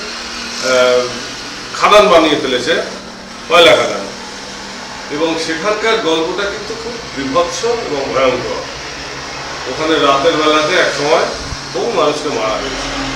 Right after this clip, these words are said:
তবে আজকে সেসব মানে মুছে গেছে, এখন আর সেসব কিছু গল্প নেই।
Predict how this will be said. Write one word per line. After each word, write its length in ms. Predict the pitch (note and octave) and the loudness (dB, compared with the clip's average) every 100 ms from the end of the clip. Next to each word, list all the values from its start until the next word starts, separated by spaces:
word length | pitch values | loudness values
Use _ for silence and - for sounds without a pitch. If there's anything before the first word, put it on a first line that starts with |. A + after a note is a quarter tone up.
| - - - - - - - - | -6 -6 -6 -6 -6 -6 -4 0
তবে 180 | G3+ | 4
আজকে 300 | G3 F#3+ G#3+ | 6 6 4
সেসব 400 | G#3+ G3+ G#3+ A3 A3 - - - - - C4+ C4 C4+ - C#4+ C4+ C4 C4+ C4 C4+ C4+ C4+ C3+ C3+ - - - - | 2 2 4 4 4 -2 -6 -6 -8 -8 -8 -8 -8 -8 -8 -8 -8 -10 -10 -10 -10 -10 -10 -10 -10 -14 -16 -6
মানে 180 | E3 E3+ | 0 2
মুছে 360 | E3+ G#3+ - G#3 | 2 2 2 4
গেছে, 320 | - - - | 4 0 -4
এখন 240 | C3 F#3+ F#3+ | -4 -2 -2
আর 100 | F3 | -2
সেসব 260 | D3+ E3 D#3 - - - - | -2 -2 -2 -6 -14 -20 -20
কিছু 180 | - C#3+ | -12 -8
গল্প 440 | A#2+ C3 C3+ C3 | -4 -4 -4 -4
নেই। 200 | D3 - | -2 -4